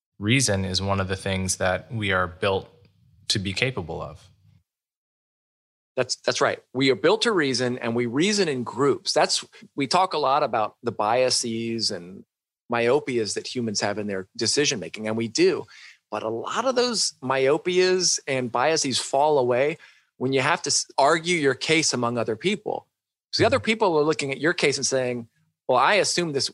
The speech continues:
Speaker 2: that what this guy's gonna say is stupid. So let me just hear it through and I, let me, let me see the, let me find the flaws. Let me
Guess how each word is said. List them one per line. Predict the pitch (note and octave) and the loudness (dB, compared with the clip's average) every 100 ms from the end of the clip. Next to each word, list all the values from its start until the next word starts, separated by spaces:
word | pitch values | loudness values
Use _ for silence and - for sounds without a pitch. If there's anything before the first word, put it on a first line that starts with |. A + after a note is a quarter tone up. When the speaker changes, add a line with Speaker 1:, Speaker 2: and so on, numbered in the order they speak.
| _ | _
Speaker 2:
that | B2+ | 0
what | C3 B2 | 0 0
this | C3 - | -2 0
guy's | B2 A#2 | 0 0
gonna | A#2+ | -2
say | A2+ A#2 | 0 0
is | A2 | 0
stupid. | - C#3+ C#3 G#2+ F2 - | 0 0 0 -2 -4 -2
So | B2+ | 0
let | C3 D3 | 2 2
me | D3+ | 0
just | C#3+ - | 0 2
hear | C3+ C3 | 2 2
it | |
through | - C3+ B2 G#2+ | 0 2 2 2
and | A#2 | 0
I, | - | 0
let | C3+ | 0
me, | C3+ B2+ D3 | 0 0 2
let | D#3 | 2
me | |
see | C#3 D3+ B2 - _ | 2 0 -2 -8 _
the, | A#2+ - - | -2 0 -2
let | |
me | C#3+ | 0
find | D3 D3 B2+ | 2 0 0
the | |
flaws. | - C3 B2+ A#2 F#2+ G2 | -2 0 2 2 0 -2
Let | C3 | -4
me | C3 | -4